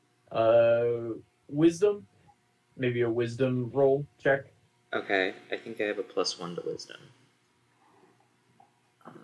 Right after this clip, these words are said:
Speaker 2: I'm gonna, can I guide, is this something I can guide myself for?
Speaker 1: Um,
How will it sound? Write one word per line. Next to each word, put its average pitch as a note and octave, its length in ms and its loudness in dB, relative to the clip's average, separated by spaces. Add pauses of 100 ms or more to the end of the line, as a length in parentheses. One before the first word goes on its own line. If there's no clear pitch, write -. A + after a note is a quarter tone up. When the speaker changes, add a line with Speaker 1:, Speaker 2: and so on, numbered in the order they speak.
(1400)
Speaker 2:
I'm A#2+ 80 2
gonna, C#3 200 4 (160)
can C3 120 0
I D#3+ 80 6
guide, G#2+ 400 4
is A#2+ 140 2
this C3 120 0
something C3+ 240 -4
I B2 60 -2
can A#2 200 -8
guide - 300 2
myself G#2+ 460 -6
for? A#2 260 -4 (2250)
Speaker 1:
Um, B2 720 2